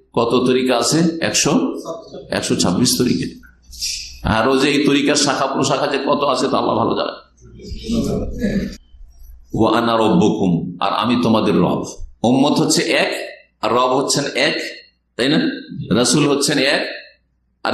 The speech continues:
কিতাব হচ্ছে, আসমানি সিলেবাস হচ্ছে এক, আল কোরআনুল কারীম, কিবলা হচ্ছে এক, সবই তো এক। জি হ্যাঁ, এই কথাই আল্লামা ইকবাল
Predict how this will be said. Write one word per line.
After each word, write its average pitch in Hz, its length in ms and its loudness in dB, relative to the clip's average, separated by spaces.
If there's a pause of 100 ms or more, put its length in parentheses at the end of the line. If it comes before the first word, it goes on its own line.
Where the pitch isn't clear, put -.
কিতাব 139 380 0
হচ্ছে, 147 180 2
আসমানি 139 420 0
সিলেবাস 135 500 0
হচ্ছে 143 220 0
এক, 131 420 -2
আল 104 100 -2
কোরআনুল 127 420 0
কারীম, - 580 0 (180)
কিবলা 151 380 4
হচ্ছে 147 280 0
এক, 151 460 -2 (300)
সবই 147 460 2
তো 151 100 4
এক। 104 300 0 (320)
জি 82 260 -4
হ্যাঁ, - 200 -4 (560)
এই 90 100 0
কথাই 185 340 0 (540)
আল্লামা 92 480 2
ইকবাল 87 360 4